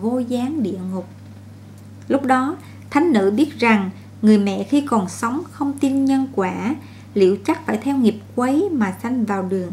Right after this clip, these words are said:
ác. Thánh nữ bèn bán nhà, đất, sắm nhiều hương, hoa, cùng những đồ lễ cúng, rồi đem cúng dường tại các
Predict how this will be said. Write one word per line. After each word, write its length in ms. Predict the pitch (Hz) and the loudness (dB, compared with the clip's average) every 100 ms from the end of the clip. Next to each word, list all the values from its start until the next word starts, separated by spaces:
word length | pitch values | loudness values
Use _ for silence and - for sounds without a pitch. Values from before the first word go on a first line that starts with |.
| - | -4
ác. 260 | 214 262 - - - - - - - | -2 0 -4 -14 -20 -20 -20 -18 -2
Thánh 240 | 285 330 | 2 4
nữ 240 | 202 190 | 4 2
bèn 360 | 226 214 190 180 | 2 2 2 -2
bán 300 | 196 233 320 | -2 0 2
nhà, 540 | 220 202 190 180 180 - | 2 2 -2 -4 -8 -6
đất, 220 | 208 277 - - - - - - | 2 2 0 -12 -18 -18 -18 -16
sắm 380 | - 277 269 359 | -2 0 0 2
nhiều 320 | 240 220 190 262 | 6 6 4 0
hương, 400 | 277 285 294 294 - | 0 2 0 -2 -4
hoa, 420 | 285 294 294 294 - - - - | -2 0 0 -2 -10 -20 -20 2
cùng 240 | 220 214 | 6 6
những 280 | 196 214 233 | 6 0 2
đồ 200 | 226 208 | 4 4
lễ 240 | 190 185 | 4 2
cúng, 380 | 220 - 285 381 453 - - - | -2 2 2 2 -4 -16 -20 0
rồi 160 | 214 214 | 4 6
đem 300 | 233 294 320 - | 4 0 -2 -2
cúng 260 | 277 349 247 | 0 2 4
dường 320 | 233 202 185 - | 4 4 2 -4
tại 160 | 180 | -6
các 200 | 175 247 | -4 -8